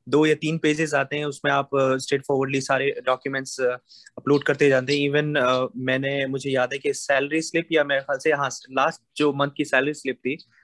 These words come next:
I just uploaded that और, अ, मुझे कोई issue नहीं आया। हाँ, एक जगह थी, I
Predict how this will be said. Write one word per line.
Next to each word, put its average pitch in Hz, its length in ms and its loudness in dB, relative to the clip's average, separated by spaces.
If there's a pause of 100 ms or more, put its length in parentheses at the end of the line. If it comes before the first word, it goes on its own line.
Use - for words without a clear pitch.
(120)
I 131 40 0
just 139 200 -2
uploaded 156 380 0
that 123 180 2 (460)
और, 156 380 4
अ, 147 300 2
मुझे 147 360 -2
कोई 175 420 2
issue 147 360 -4
नहीं 143 200 -2
आया। 123 240 -2
हाँ, 156 280 -2
एक 180 180 4
जगह 180 240 2
थी, 196 380 -6 (180)
I - 20 -12